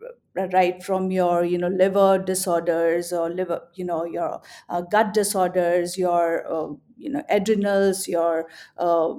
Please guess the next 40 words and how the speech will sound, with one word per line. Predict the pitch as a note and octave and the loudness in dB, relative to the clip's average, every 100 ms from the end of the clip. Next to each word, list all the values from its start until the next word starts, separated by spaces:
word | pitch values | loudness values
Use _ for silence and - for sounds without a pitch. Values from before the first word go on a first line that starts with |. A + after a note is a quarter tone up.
| - | -10
hormones. | - G#3+ A3 G#3+ G#3+ G#3+ | -2 0 2 2 0 0
So | A3 | 2
it | G3+ | 2
begins | F#3+ G3 A#3 A#3+ - - | 2 2 4 4 2 -4
anywhere. | G3+ A3 A3+ F#3+ F3+ G3+ | -2 2 4 4 4 2
But | G3 F#3+ G3+ | 0 -2 0
then, | G#3 A3+ A3+ F3+ | 0 -2 -6 -12
you | G3+ | -8
know, | G#3 - | -8 -8
eventually, | A3 A3 A3+ A3+ A3+ A3+ A3 - - - | -4 0 0 2 2 2 0 -8 -20 -8
as | - G3+ G3 | 0 0 0
we | G3+ | -2
know | G3+ G3+ | -2 0
that, | G3 F#3+ F#3+ - | 2 2 2 -2
uh, | F#3+ F3+ | 0 2
the | F3 F3+ | 0 -2
cancer | F#3+ F3+ F3+ F#3 | -2 -4 -2 -4
cell, | - F3+ F3+ F3+ F3+ | -2 2 2 2 0
it, | F#3 F#3 - F#3 | -4 -6 -6 -2
uh, | F3 E3+ - _ | 0 -2 -6 _
multiplies | F#3+ F#3+ G#3+ G3+ F3 F3+ F3+ | -4 -4 -4 -4 -2 -2 -4
itself | F3+ - F3+ F3 - | -8 -6 -6 -6 -6
very, | F#3 F#3+ | -2 0
very | F#3+ F3+ F3+ | 2 2 0
quickly. | F3+ D#3+ F#3+ F3 | -6 -10 -4 -4
And | F3 F3 | -4 -4
that's | E3 E3 F#3 | -6 -8 -10
why | F#3 | -8
it's | F#3 F#3 | -8 -8
very | F3+ F#3 G3 | -4 -2 -2
hard | - E3 F3+ - | -2 -4 -6 -6
to, | F#3 F3+ F3+ - - | -2 -2 -4 -20 -12
uh, | - F#3 | -2 0
spot | F#3 - F#3+ G3 | 0 -2 0 2
on | G3+ F#3 | 2 0
the | F#3 F#3 | 0 0
right | F#3 G3 A#3 A#3 A3+ G3+ | 2 4 4 2 -6 -2
reason | G3+ G3 G3+ G3+ G3+ _ _ - | -4 0 0 0 -6 _ _ -4
that | G3 F#3+ F3 | -2 -2 0
what | G3+ G#3+ - | 2 2 -6